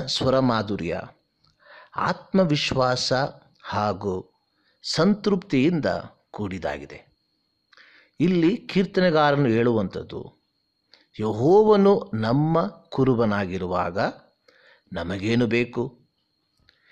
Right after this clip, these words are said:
ಸ್ನೇಹಿತರೆ, ನಾವು ಯಾರವರಾಗಿದ್ದೇವೆ ಅನ್ನುವಂಥದ್ದು ಬಹಳ ಮುಖ್ಯ. ನಾವು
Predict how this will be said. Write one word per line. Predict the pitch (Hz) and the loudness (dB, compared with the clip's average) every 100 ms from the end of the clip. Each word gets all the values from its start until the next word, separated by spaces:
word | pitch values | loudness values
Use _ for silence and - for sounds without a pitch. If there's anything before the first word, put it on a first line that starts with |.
| - - | -20 -16
ಸ್ನೇಹಿತರೆ, | - - 233 226 127 92 98 - _ - _ _ _ _ _ - _ - | -10 0 2 2 0 -2 -4 -8 _ -20 _ _ _ _ _ -20 _ -4
ನಾವು | 139 170 226 254 277 | 0 2 4 4 2
ಯಾರವರಾಗಿದ್ದೇವೆ | - 131 147 190 196 185 175 160 160 160 139 147 151 147 147 - | 0 -2 2 4 4 4 4 2 2 0 2 2 4 4 0 0
ಅನ್ನುವಂಥದ್ದು | 117 123 113 113 113 107 92 92 - _ _ _ _ _ _ _ - | 0 2 2 0 0 -2 -2 -8 -10 _ _ _ _ _ _ _ -4
ಬಹಳ | 80 101 104 | -2 -2 -2
ಮುಖ್ಯ. | 95 87 - - - _ _ _ _ _ _ _ _ _ _ _ _ _ _ _ - | -4 -6 -12 -14 -16 _ _ _ _ _ _ _ _ _ _ _ _ _ _ _ -6
ನಾವು | 117 143 208 262 254 247 | 0 2 4 4 4 2